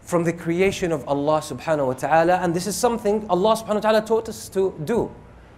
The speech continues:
اللهم اغفر لنا، ربنا اغفر لنا ولإخواننا الذين سبقونا بالإيمان. Oh Allah, forgive our sins, protect us from the consequences of our sins, and forgive the sins of the people,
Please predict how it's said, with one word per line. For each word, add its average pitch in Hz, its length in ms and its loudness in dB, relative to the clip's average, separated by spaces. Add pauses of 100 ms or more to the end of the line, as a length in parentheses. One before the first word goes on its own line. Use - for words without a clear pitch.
(180)
اللهم 190 400 6
اغفر 175 280 -2
لنا، 196 280 6
ربنا 170 340 4
اغفر 165 200 -4
لنا 185 280 2
ولإخواننا 165 880 0
الذين 147 440 0
سبقونا 139 580 -2
بالإيمان. 113 600 -2 (460)
Oh 175 120 8
Allah, 175 500 4
forgive 165 380 -2
our 139 140 0
sins, 113 460 -8
protect 190 400 -4
us 175 120 -8
from 165 180 -4
the 160 80 -2
consequences 160 720 -6
of 139 100 -6
our 139 140 -2
sins, 165 560 -2 (520)
and 147 240 0
forgive 147 500 2
the 147 80 -4
sins 160 460 -4
of 131 140 -6
the 139 60 -8
people, 139 540 -4